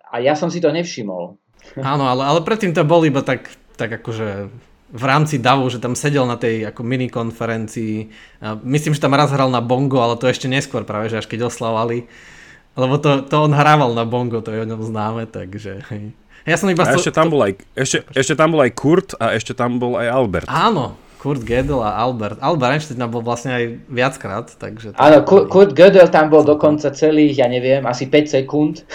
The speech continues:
Speaker 1: <laughs> Ale, ale, e, on chodil s Einsteinom na prechádzky, takže je o tom celá kniha. Ja mám doma knihu, že ako chodil Einstein s Gödelom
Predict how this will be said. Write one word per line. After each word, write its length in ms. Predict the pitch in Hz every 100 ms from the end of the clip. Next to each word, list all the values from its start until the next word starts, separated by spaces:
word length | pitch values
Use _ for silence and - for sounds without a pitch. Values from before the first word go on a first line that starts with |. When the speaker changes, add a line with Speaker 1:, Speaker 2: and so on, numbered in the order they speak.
| - -
Speaker 1:
<laughs> 400 | 156 - - - - 262 - - 208 - 139 131 - - -
Ale, 360 | 123 135 135 147 - 151 - 156 156
ale, 260 | 123 135 131
e, 260 | 131 - 127 123 123 123 120 127
on 220 | 139 151
chodil 380 | - 180 190 185
s 120 | 160
Einsteinom 580 | 131 147 175 175 160 160
na 160 | 139 131
prechádzky, 840 | - 135 135 127 - 170 214 202 _
takže 360 | 117 117 117 117 117 -
je 140 | - 139
o 80 | 175
tom 160 | 165
celá 320 | 151 196 185
kniha. 340 | - 165 185 127
Ja 100 | 123
mám 320 | 139 131 123
doma 280 | 127 147 139
knihu, 280 | - 147 151
že 120 | 123
ako 260 | 131 143 160
chodil 320 | 160 147 139
Einstein 560 | 113 139 147 - 131
s 100 | 127
Gödelom 600 | 113 131 131 113 107 127